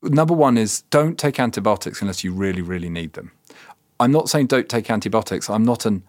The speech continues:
anti-antibioticist, but they are just a precious resource anyway in terms of antimicrobial resistance, and you shouldn't be abusing them anyway. But if you're gonna take an antibiotic, ask your doctor, "Am I taking the right one for the right reason? Is this as targeted as, as it can be?" And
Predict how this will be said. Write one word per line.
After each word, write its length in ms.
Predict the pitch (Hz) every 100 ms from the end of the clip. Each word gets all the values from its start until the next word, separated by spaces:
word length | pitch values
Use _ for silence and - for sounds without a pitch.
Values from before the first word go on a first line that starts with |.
| _
anti-antibioticist, 1400 | 127 113 - 95 87 - 110 98 101 104 104 - - 76 -
but 180 | 117 - - - - _ _ _ 135
they 200 | 143 135
are 120 | 127
just 220 | 151 -
a 40 |
precious 440 | - 185 165 139 -
resource 340 | 113 - 98
anyway 380 | 120 127 123 120
in 80 | 113
terms 260 | - 104
of 100 | 101
antimicrobial 640 | 104 - 101 95 98 92 92
resistance, 440 | 101 104 98 -
and 60 | 92
you 40 |
shouldn't 280 | - 123 107
be 60 |
abusing 320 | 101 98 90 90
them 120 | 98
anyway. 420 | 104 92 80 80 - - - - -
But 160 | 131
if 160 | 165 160
you're 100 | 202
gonna 200 | 185 156
take 220 | - 131
an 60 | 101
antibiotic, 500 | 98 82 92 - - 135
ask 260 | 135 135
your 80 | 127
doctor, 300 | 110 98 -
"Am 100 | 117
I 80 | 120
taking 280 | - 113 104
the 80 | 95
right 280 | 107 98
one 120 | 101 92
for 120 | 92
the 80 | 90
right 220 | 87 -
reason? 400 | 131 131 131 120
Is 100 | 120
this 160 | 139
as 80 | 110
targeted 680 | - 139 131 120 110 104 - -
as, 180 | 104 107
as 220 | - 107
it 80 | -
can 160 | - 95
be?" 280 | 120 120 - - - -
And 320 | 123 117 113